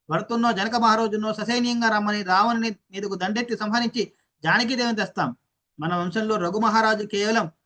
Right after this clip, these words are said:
ఒకే ఒక్క రథంతో బయలుదేరి దశ దిశలు జయించాడు. అలాంటి వంశంలో జన్మించిన నీవు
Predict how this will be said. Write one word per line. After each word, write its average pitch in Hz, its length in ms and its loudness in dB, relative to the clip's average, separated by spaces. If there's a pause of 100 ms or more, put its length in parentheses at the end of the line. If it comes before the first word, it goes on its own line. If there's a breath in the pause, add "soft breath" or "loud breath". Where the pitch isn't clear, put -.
(160)
ఒకే 175 200 -2
ఒక్క 247 200 2
రథంతో 220 360 0
బయలుదేరి 208 500 -2
దశ 175 60 -6
దిశలు 233 360 -2
జయించాడు. 202 520 0 (340)
అలాంటి 190 340 0
వంశంలో 202 360 -2
జన్మించిన 220 420 0
నీవు 247 400 0